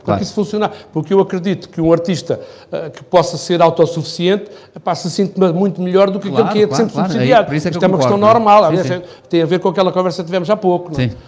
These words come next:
Speaker 2: Eh, sobre os funcionários e sobre a, as pessoas em si, não é?
Speaker 1: Sim, claro.
Speaker 2: Epá, claro que sim. Há pessoas que nasceram naturalmente, aliás, e com este sistema que temos há quarenta e tal anos, cada vez as pessoas já não sabem viver sem subsídio. É que há pessoas que já não imaginam a vida delas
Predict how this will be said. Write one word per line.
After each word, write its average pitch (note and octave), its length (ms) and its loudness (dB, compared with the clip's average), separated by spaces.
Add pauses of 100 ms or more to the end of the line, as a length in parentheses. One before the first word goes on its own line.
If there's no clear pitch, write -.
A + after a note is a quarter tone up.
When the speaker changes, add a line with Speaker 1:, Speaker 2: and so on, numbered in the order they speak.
(140)
Speaker 2:
Eh, D3 160 -8
sobre E3 260 -4
os - 40 -10
funcionários F3+ 640 0
e G#3 60 0
sobre G#3+ 300 0
a, A3 220 0
as G#3 100 -4
pessoas A#3 380 2
em A#3+ 80 -2
si, A#3 320 -8
não D3 80 -4
é? - 40 2
Speaker 1:
Sim, D3 40 -2
claro. A2+ 240 -4 (140)
Speaker 2:
Epá, A2 240 -2
claro F3+ 260 -4
que - 80 -14
sim. B3 220 -6 (200)
Há C3 120 -6
pessoas F#3 340 -2
que F#3 100 -10
nasceram G3 440 0
naturalmente, F3 680 0
aliás, C#3 320 -2
e B2+ 60 -10
com D#3 240 -4
este F3 200 -2
sistema D#3+ 400 -4
que D3 100 -14
temos D3+ 260 -4
há D3 40 -2
quarenta D3 320 -6
e D3 40 -6
tal D3+ 240 -2
anos, G3+ 260 -2 (500)
cada F#3 260 2
vez G3 180 4
as G3+ 80 -2
pessoas G#3+ 300 2
já A3+ 100 2
não A3 140 0
sabem G#3 280 0
viver G3 280 -2
sem A#3 180 -4
subsídio. A3 600 -6 (180)
É C#3+ 80 -2
que C#3+ 100 -2
há F#3+ 60 2
pessoas A3 300 -2
que - 60 -10
já A#3 100 2
não A#3+ 120 -2
imaginam A#3+ 600 -2
a B3 40 2
vida A#3+ 240 -4
delas A#3+ 280 -2